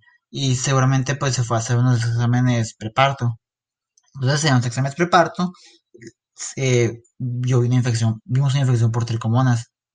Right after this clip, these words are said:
La verdad, se ven bien bonitas las tricomonas en microscopio, no les voy a mentir. Pero, eh, sí estuvo bien zarra, pues, porque ahí probablemente el portador fue el, fue su esposo.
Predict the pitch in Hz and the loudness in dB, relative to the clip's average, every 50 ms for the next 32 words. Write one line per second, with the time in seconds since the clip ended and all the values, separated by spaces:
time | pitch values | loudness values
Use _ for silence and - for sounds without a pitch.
0 | _ _ _ _ _ _ - 151 143 135 110 110 131 170 - - 127 120 113 120 | _ _ _ _ _ _ -2 2 2 2 4 4 2 2 2 0 0 2 2 2
1 | 120 127 131 127 120 120 131 127 123 131 123 117 - 110 113 120 117 120 117 113 | 4 4 4 2 2 2 2 0 0 0 -4 -4 -2 -2 0 0 0 2 0 0
2 | 110 - 113 - - 143 143 - 135 113 107 104 104 107 107 107 107 107 107 98 | 0 -2 -4 -4 -4 -4 -2 -2 0 0 0 0 -2 -2 -2 -2 -2 -2 -2 -2
3 | - 113 110 113 _ _ _ _ _ - 143 139 139 135 127 123 - - _ _ | -4 -6 -6 -6 _ _ _ _ _ -2 0 4 4 4 2 2 -2 -10 _ _
4 | _ _ _ - - 127 - - 135 127 - - 147 143 143 131 117 131 131 139 | _ _ _ -6 -2 -2 0 2 2 0 0 -2 -2 0 0 0 2 4 4 4
5 | 143 147 139 131 - 131 123 - 131 123 117 - 123 120 117 107 104 _ _ _ | 4 2 0 0 -2 -6 -4 -4 -4 -6 -4 -2 -2 -2 -2 -2 -4 _ _ _
6 | - 127 127 120 117 131 139 139 139 139 139 131 127 147 135 - 135 117 - 110 | -4 -2 -2 0 0 2 2 2 4 2 0 0 -2 -4 -4 -2 -2 -2 0 0
7 | 104 110 117 - - 123 123 120 117 117 113 113 113 110 110 110 107 107 107 104 | -2 -2 -2 -4 -2 0 2 2 4 4 2 2 2 2 0 0 0 -2 -4 -6
8 | 101 - - - - 107 107 110 110 - - 117 120 127 120 117 113 113 - | -8 -10 -14 -8 -8 -6 -6 -6 -8 -4 0 0 2 2 2 2 0 -2 -4